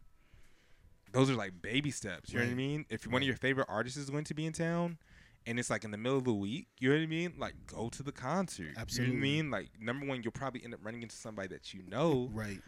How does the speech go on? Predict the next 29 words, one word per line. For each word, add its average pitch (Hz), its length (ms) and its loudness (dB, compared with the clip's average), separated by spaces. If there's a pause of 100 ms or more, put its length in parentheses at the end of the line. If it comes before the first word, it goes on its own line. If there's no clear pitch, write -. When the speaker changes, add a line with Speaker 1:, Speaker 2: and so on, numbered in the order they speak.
(280)
Speaker 1:
But 127 220 6
it 117 120 -2
becomes 120 380 -4
more 117 160 2
an 110 60 -2
adventure. 104 540 -4
You 82 160 -6
know 101 80 -2
what 107 40 -4
I 110 40 -4
mean? 120 280 0
Like, 98 160 -2
Speaker 2:
Right. 98 280 -4 (280)
Speaker 1:
man, 104 280 -2
like, 87 200 -6
one 127 120 4
thing 131 140 2
I 120 60 4
think 117 200 -2
you 127 100 4
talked - 280 0
about 104 220 -2
too, 139 220 0
man, 113 240 0 (100)
um, 90 320 -4 (200)
and 107 160 -4
I 92 40 -2
loved 117 400 4
it, 98 180 0